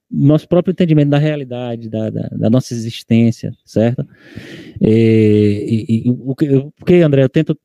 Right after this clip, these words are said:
eu tô desde o início tentando quebrar, é, ti-, tirar essa introjeção que muitas vezes é feita desde o início de que a nossa,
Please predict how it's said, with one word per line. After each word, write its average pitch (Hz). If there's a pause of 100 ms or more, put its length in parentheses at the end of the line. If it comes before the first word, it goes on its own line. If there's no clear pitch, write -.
(220)
eu 147
tô 151
desde 175
o 170
início 156
tentando 156
quebrar, 143 (640)
é, 127
ti-, 185 (140)
tirar 190
essa 156
introjeção 160
que 151
muitas 139
vezes 127
é 123
feita 143
desde 127
o 120
início 135
de 151
que 165
a 165
nossa, 151